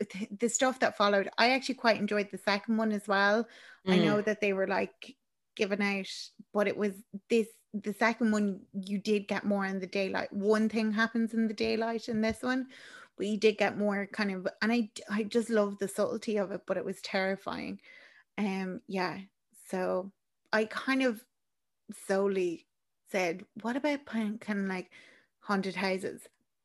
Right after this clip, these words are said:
Speaker 1: Mainly just so I could talk about this movie.
Speaker 2: Not bad a way to, to do it, 'cause, uh, yeah, it,
Speaker 1: Right.
Speaker 2: it is such a good film. Like, when you took that film, I was like, "All right, what am I gonna do?"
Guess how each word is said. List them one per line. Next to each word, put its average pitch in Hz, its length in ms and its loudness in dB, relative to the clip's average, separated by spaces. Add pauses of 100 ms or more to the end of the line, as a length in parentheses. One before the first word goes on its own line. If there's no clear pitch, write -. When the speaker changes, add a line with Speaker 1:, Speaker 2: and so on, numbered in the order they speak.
(100)
Speaker 1:
Mainly 196 340 -2
just 180 320 -4
so - 100 -8
I 180 120 -8
could 208 160 -10
talk - 240 -8
about - 200 -12
this - 140 -16
movie. 220 320 -14 (1000)
Speaker 2:
Not 339 340 10
bad 440 360 12
a - 20 10
way 320 320 12
to, 196 500 10 (180)
to 180 180 6
do 185 200 8
it, 165 100 6
'cause, 156 180 4
uh, - 260 -10 (180)
yeah, 190 600 8 (180)
it, 208 80 8
Speaker 1:
Right. - 40 2
Speaker 2:
it 220 220 10
is 226 240 12
such - 540 6
a 185 80 8
good 170 400 10
film. 156 400 4
Like, 147 140 4
when 185 140 10
you 208 140 12
took 208 260 6
that 165 180 8
film, 160 320 6
I 135 120 6
was 143 80 4
like, 139 140 2 (840)
"All 151 140 2
right, 151 260 8 (440)
what 175 200 12
am 170 80 10
I 170 120 12
gonna 175 300 10
do?" 156 360 10